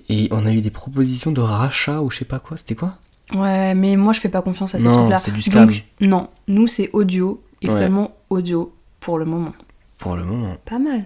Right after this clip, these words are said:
Speaker 2: <laughs> Alors, prochaine question. Quel est votre épisode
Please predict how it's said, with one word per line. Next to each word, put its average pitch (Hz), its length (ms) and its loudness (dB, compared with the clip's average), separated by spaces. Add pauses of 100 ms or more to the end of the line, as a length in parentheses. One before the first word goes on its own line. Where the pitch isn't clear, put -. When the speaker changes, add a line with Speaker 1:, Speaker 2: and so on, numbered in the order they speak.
Speaker 2:
<laughs> - 720 -6
Alors, 202 380 -2 (140)
prochaine 247 560 2
question. 226 540 -4 (960)
Quel 240 260 2
est 254 80 4
votre 196 320 -4
épisode 196 600 -6